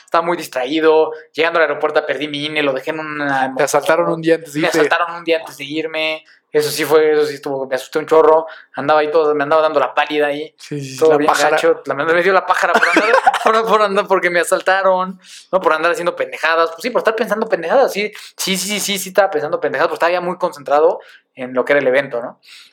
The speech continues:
Speaker 1: Eh, volamos, eh, Tessa y yo, eh, a, a, el jueves. Fue un desmadre, retrasos de vuelos, un desmadre llegar a Cancún. Si algún día van a hacer un teatro en Cozumel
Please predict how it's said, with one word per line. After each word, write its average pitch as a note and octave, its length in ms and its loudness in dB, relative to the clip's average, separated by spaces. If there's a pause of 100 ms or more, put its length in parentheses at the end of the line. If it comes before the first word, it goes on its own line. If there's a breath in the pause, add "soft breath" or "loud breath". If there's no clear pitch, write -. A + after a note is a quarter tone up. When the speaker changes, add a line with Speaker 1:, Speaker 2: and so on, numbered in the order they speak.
(140 loud breath)
Speaker 1:
Eh, C3 320 0
volamos, D#3 480 4
eh, C#3 520 0
Tessa C#3+ 200 -2
y C3+ 80 -4
yo, D#3+ 340 4 (320 loud breath)
eh, B2+ 400 -4
a, B2 840 2
a, C#3+ 200 0
el C#3 180 -4
jueves. G3+ 580 0 (380)
Fue - 160 -6
un D3 60 -4
desmadre, E3 880 0
retrasos C#3 340 -4
de C3+ 80 -6
vuelos, D#3+ 380 0
un D#3 60 -12
desmadre C#3+ 320 -4
llegar C#3+ 160 -2
a C#3+ 40 -2
Cancún. F3 300 -8
Si D#3 80 -4
algún D#3 220 0
día E3+ 100 2
van D#3+ 100 0
a D3+ 40 -2
hacer D3 100 -6
un D#3 80 -8
teatro C#3+ 240 0
en D3 80 -6
Cozumel C#3+ 360 -2